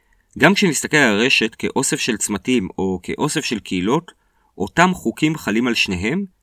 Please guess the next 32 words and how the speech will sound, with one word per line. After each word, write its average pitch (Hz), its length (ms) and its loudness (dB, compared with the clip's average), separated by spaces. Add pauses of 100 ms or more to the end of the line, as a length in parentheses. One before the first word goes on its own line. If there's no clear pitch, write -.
(140)
וחוק 139 240 -6
מספר 143 340 -4
אחד 190 300 -2
הוא 147 280 -4
ה-power 151 460 2
law. 110 80 -2 (760)
ככל 156 200 0
שהרשת 120 460 -2
תגדל, 139 460 0 (380)
יהיו 117 180 4
מעט 113 340 0
קהילות 113 360 0
גדולות 107 440 -2
הקשורות 98 420 -6
זו 101 160 -4
בזו 95 280 -4
ומהוות 95 600 -2
רכיב 98 280 -4
כשירות 107 340 -2
מרכזי, 101 600 -2 (460)
ואילו 95 220 0
רוב 165 200 4
הקהילות 131 640 -2
הינן 110 300 -2
רכיבי 104 440 -2
כשירות 123 380 0
שאינם 113 300 -2
קשורים 110 340 0
לאף 95 220 -2
צומת 104 340 -4
מחוץ 101 340 -6
לקהילתן. 90 540 -6